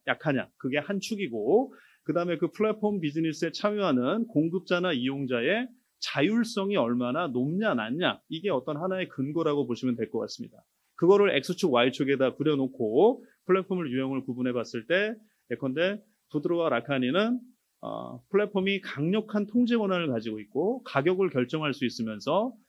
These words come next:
모든 이용자들의 거래 관계를 완전히 매개할 수 있는 어떤 그런 통합 플랫폼이 존재를 하고,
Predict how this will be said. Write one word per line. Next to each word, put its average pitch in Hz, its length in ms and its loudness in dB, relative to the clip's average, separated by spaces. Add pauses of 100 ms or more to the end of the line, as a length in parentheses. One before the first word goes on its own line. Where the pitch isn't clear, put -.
(220)
모든 214 440 6
이용자들의 170 720 0
거래 135 280 4
관계를 135 540 0
완전히 185 640 2
매개할 156 480 4
수 - 160 -4
있는 123 200 2
어떤 117 260 -2
그런 127 240 -4
통합 254 360 0
플랫폼이 151 400 0
존재를 113 440 -4
하고, 123 320 -2